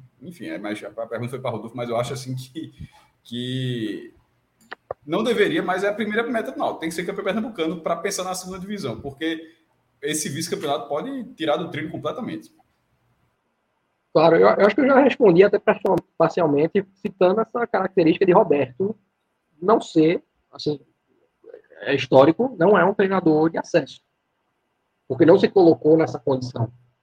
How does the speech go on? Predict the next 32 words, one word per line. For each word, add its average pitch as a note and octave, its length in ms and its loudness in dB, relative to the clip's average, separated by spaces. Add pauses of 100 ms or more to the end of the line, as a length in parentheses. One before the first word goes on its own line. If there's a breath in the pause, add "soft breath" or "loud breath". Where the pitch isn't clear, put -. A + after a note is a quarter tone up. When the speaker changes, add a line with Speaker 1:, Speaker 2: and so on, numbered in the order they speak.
(300)
Speaker 2:
Pode D3+ 220 4
vir, D#3+ 240 6
pode - 180 4
ser F3+ 100 4
que F3 60 0
aconteça, C3+ 600 2 (380)
mas D3+ 120 0
eu E3+ 80 8
acho E3 140 6
que G#3 80 2
o - 20 6
Náutico E3+ 300 6
tem G3+ 240 4
essa A3+ 160 -2
mudança, D#3+ 480 0
de D#3 80 -8
fato, C#3+ 500 -6 (720)
é, B2+ 560 0
buscando C#3 500 2
o - 20 4
nome D3 240 4
de - 80 -10
segurança D3 520 0
e - 40 -4
visando G3+ 240 4
as A3 80 0
finais. D3 360 0
E E3+ 60 4
é F3 60 2
curioso F3+ 500 4
isso, F#3+ 240 0
por, - 140 -4